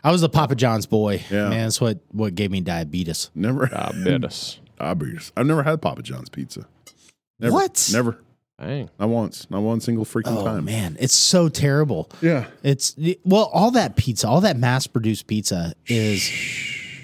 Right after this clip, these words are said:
Speaker 1: like poison. It's toxic.
Speaker 2: Happy thoughts.
Speaker 1: No.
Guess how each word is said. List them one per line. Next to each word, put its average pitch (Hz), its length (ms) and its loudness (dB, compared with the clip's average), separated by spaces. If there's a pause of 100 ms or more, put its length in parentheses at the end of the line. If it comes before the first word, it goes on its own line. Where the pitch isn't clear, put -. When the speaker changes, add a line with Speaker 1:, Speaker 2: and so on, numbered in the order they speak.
(160)
Speaker 1:
like 110 280 -2
poison. 92 680 0
It's - 280 0
toxic. - 680 -8 (500)
Speaker 2:
Happy 87 200 -2
thoughts. - 420 -8 (500)
Speaker 1:
No. 123 520 0